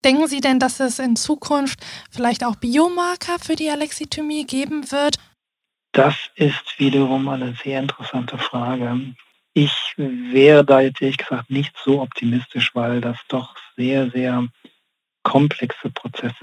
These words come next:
Speaker 2: sind. Also wir haben zum Beispiel mal eine, eine bildgebende Untersuchung gemacht bei, bei fünfzehnhundert Menschen aus der Allgemeinbevölkerung, aus der schib-Studie. Da konnten wir sehen, dass es bestimmte Hirnareale gibt, wie,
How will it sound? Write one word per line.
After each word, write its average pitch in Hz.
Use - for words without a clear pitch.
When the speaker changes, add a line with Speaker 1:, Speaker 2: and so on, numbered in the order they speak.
Speaker 2:
sind. 117
Also 113
wir 151
haben 151
zum 127
Beispiel 127
mal 123
eine, 120
eine 123
bildgebende 131
Untersuchung 127
gemacht 127
bei, 120
bei 117
fünfzehnhundert 123
Menschen 127
aus 120
der 120
Allgemeinbevölkerung, 131
aus 113
der -
schib-Studie. 127
Da 117
konnten 123
wir 120
sehen, 123
dass 120
es 120
bestimmte 123
Hirnareale 131
gibt, -
wie, 120